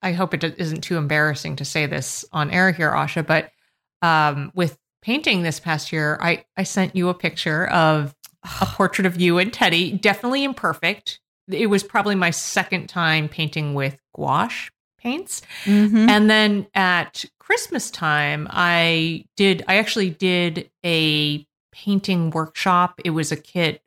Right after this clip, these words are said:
Speaker 1: uh, from my friend Carolyn Mackin, who's an incredible Boston area artist. But I was able, the kit included four paint palettes and a tutorial, and I basically made paintings for my in-law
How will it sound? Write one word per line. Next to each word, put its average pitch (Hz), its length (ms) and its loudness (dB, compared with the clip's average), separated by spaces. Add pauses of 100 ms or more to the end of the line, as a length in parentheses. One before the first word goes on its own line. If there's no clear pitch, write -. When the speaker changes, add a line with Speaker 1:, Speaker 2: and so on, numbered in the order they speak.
Speaker 1:
uh, 147 300 0
from 156 220 -4
my 147 120 2
friend 143 260 -2
Carolyn 143 400 -2
Mackin, 147 360 -2
who's 151 220 -2
an 147 80 -4
incredible 143 560 -2
Boston 143 420 -2
area 143 240 0
artist. 147 500 0 (680)
But 185 300 2 (300)
I 185 100 4
was 185 180 4
able, 185 460 4
the 190 60 -4
kit - 260 -2
included 170 720 2
four 165 680 -2 (220)
paint 160 300 -2 (260)
palettes 151 440 0
and 147 340 -2
a 143 60 -4
tutorial, 147 500 -2
and 160 240 2
I 160 80 4
basically 147 840 -2
made 156 220 -2
paintings 190 600 -4
for 156 220 -4
my 143 240 2
in-law 143 640 0